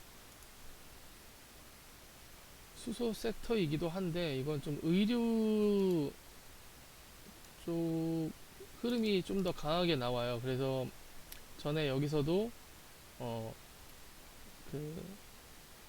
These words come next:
운동복에 사용되는 그런 자재라든지 뭐 요런 것들이 좀 호황을 누리면서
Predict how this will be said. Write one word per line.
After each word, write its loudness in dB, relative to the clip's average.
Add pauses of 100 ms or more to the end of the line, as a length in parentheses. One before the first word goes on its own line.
(240)
운동복에 6
사용되는 2
그런 0
자재라든지 2
뭐 -4
요런 4
것들이 2
좀 -2
호황을 2
누리면서 2